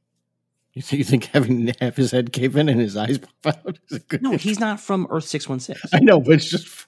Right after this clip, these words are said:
Speaker 1: it's just, it's just fun to me that half his head caves in.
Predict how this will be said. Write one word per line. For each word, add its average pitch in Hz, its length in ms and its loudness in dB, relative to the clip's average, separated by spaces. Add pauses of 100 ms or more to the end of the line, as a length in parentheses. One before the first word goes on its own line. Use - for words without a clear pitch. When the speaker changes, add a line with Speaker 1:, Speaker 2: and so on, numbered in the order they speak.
(120)
Speaker 1:
it's 160 220 -6
just, 156 200 -10 (1080)
it's 208 200 -14
just - 140 -12
fun 98 260 -8
to 101 80 -10
me 98 120 -6
that 117 240 -10
half 117 220 -10
his 120 120 -10
head 131 180 -10
caves 156 240 -8
in. 160 240 -6